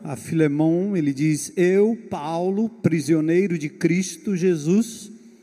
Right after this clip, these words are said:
escrevo essa carta junto com o nosso irmão Timóteo,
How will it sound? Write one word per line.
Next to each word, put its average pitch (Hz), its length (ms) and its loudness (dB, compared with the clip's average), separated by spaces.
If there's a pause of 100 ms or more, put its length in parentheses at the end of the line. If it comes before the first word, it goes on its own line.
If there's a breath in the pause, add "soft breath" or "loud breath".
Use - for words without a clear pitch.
(800 soft breath)
escrevo 202 460 2
essa 185 220 -2
carta 180 580 0
junto 170 580 0
com 165 200 2
o 160 40 2
nosso 160 360 0
irmão 156 340 2
Timóteo, 160 920 0